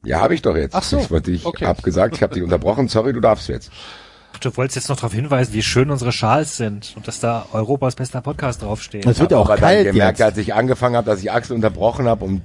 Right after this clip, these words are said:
Speaker 1: bevor das hier zu schlimm wird, wollte ich ihn lassen.
Speaker 2: Ja, ich wollte
Speaker 1: Hallo?
Speaker 2: einfach nur Enzo zustimmen und sagen, ja, macht das.
Speaker 1: <laughs> Gut. Haben wir beide untergebracht. Was
Speaker 2: Ja. <laughs> Wir haben beide unsere Agenda-Punkte,
Speaker 4: Ja.
Speaker 2: äh,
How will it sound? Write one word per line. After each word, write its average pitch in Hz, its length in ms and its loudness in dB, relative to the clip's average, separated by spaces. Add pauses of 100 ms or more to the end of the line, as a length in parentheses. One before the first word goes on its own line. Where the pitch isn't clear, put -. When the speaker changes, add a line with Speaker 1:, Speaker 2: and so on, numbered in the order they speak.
(160)
Speaker 1:
bevor 92 340 0
das 95 180 0
hier 98 220 0
zu 90 220 -4
schlimm 107 340 0
wird, 120 180 0
wollte 104 180 -2
ich 95 60 -6
ihn 107 100 0
lassen. 110 320 -2 (1500)
Speaker 2:
Ja, 110 100 -12
ich - 240 -12
wollte 156 180 0
Speaker 1:
Hallo? 139 160 6
Speaker 2:
einfach 165 200 -2
nur 147 280 -6 (100)
Enzo 139 320 -6
zustimmen 131 560 -6
und 117 160 -12
sagen, 127 520 -4
ja, 151 240 -4
macht - 340 -8
das. - 320 -14 (1400)
Speaker 1:
<laughs> - 100 -8 (500)
Gut. - 220 -16 (500)
Haben 78 120 -10
wir 73 100 -12
beide 82 340 -10
untergebracht. 69 640 -12
Was 58 100 -20
Speaker 2:
Ja. - 200 -10
<laughs> - 80 -2
Wir 160 280 2
haben 160 480 4
beide 202 340 0
unsere 180 420 -6
Agenda-Punkte, 175 1000 -6 (540)
Speaker 4:
Ja. 139 240 -14
Speaker 2:
äh, - 40 -20